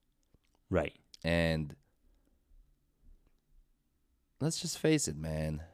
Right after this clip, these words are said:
Speaker 2: Del Loy is a fan service oriented <laughs> dude.
Speaker 1: I mean, he fired a
Speaker 2: He
Speaker 1: <laughs>
Speaker 2: literally fired his head coach because of something that came out on a fan blog.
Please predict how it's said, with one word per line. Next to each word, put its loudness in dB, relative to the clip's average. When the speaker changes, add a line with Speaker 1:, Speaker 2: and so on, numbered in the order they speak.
Speaker 2:
Del 8
Loy 8
is 6
a 4
fan 2
service 2
oriented 2
<laughs> -
dude. 4
Speaker 1:
I -8
mean, 4
he 0
fired 0
a 2
Speaker 2:
He 0
Speaker 1:
<laughs> 10
Speaker 2:
literally 12
fired 10
his 8
head 4
coach -6
because 8
of 4
something 4
that 4
came 4
out 8
on 4
a 6
fan 4
blog. 2